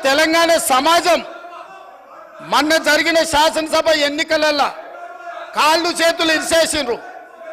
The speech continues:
అయినా మారకపోతే పార్లమెంట్ ఎన్నికలల్లా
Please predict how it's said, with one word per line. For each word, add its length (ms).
అయినా 240
మారకపోతే 680
పార్లమెంట్ 640
ఎన్నికలల్లా 520